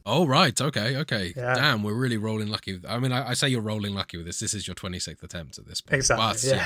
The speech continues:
Speaker 1: yeah, yeah, yeah. The, uh, <laughs> like, statistically, you deserved this win <laughs> with the amount of
Speaker 2: <laughs>
Speaker 1: attempts that you took. <laughs>
Speaker 2: Yeah, and, uh, in this, uh,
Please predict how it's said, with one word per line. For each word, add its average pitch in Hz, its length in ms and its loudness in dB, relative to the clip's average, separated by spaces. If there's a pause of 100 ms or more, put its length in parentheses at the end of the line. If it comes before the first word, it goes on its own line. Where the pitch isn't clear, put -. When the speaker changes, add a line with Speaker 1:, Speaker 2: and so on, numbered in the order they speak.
Speaker 1:
yeah, - 0 -
yeah, - 300 -16
yeah. - 280 -6
The, - 40 -4 (320)
uh, 185 40 8
<laughs> - 0 -
like, 170 180 4
statistically, 175 720 4
you 180 200 8
deserved 120 580 0
this 123 220 2
win 123 360 0 (160)
<laughs> - 180 -2
with 220 200 8
the 220 180 10
amount 190 180 10
of 160 120 12
Speaker 2:
<laughs> 147 40 6
Speaker 1:
attempts 151 420 10
that 101 120 -10
you 92 120 -6
took. 76 240 -10 (460)
<laughs> - 640 0
Speaker 2:
Yeah, 127 300 6 (120)
and, 139 360 6
uh, 143 340 12 (440)
in 143 180 4
this, 151 320 8
uh, 131 380 8